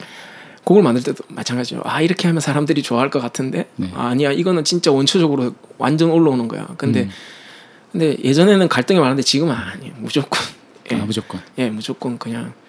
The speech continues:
Speaker 2: 정도.
Speaker 1: 올라오는 대로, 예,
Speaker 2: 음.
Speaker 1: 가요. 왜냐하면 그게 신비로워요. 그러니까
Speaker 2: 음.
Speaker 1: 그게 정직하게 또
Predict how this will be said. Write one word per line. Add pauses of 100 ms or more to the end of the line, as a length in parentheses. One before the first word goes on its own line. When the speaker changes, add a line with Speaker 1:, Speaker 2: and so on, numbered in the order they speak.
(160)
Speaker 2:
정도.
Speaker 1:
올라오는
대로,
예,
Speaker 2:
음.
Speaker 1:
가요.
왜냐하면 (160)
그게 (580)
신비로워요.
그러니까 (240)
Speaker 2:
음.
Speaker 1:
그게
정직하게
또